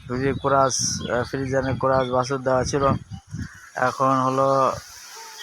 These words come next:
সম্পূর্ণ একটা ফুটফুটে নবজাতক বাছুর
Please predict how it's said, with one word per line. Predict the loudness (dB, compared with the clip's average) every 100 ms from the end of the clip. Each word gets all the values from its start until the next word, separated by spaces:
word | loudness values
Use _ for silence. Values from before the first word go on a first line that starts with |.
| -2
সম্পূর্ণ | 0 0 -2 2
একটা | 2 2 2 4 6 4 2 -6 -18 -20 -20 -20 -20 -20 -20 -20 -20 -20 _ _ _ _ -20 _ -20 _ _ _ _ _ _ _ _ _ -18 -4
ফুটফুটে | -2 -2 -4 0 0
নবজাতক | 2 2 2 0 0 -2 0
বাছুর | 0 0 -2